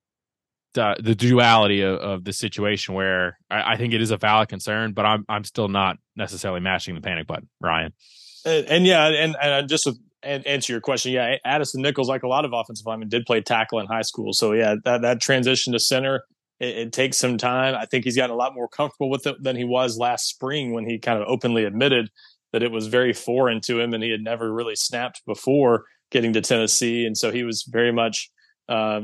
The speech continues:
Speaker 2: you know, learning on the job last spring and had a lot of ground to make up. So I think he's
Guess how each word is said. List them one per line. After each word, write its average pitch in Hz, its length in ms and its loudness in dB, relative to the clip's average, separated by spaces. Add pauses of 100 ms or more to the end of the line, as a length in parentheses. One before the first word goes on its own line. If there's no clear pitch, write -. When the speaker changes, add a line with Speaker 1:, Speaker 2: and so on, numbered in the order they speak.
Speaker 2:
you 127 160 -6
know, 107 120 -4 (240)
learning 123 440 2
on 120 120 4
the 113 80 2
job 117 400 4
last 117 240 4
spring 123 380 -4
and 107 100 -8
had 113 140 -8
a 104 60 -4
lot 113 540 4
of 113 100 -6
ground 113 320 0
to 113 100 -4
make 107 220 0
up. 123 260 4
So - 140 0
I 107 40 0
think 120 160 -2
he's 117 300 -2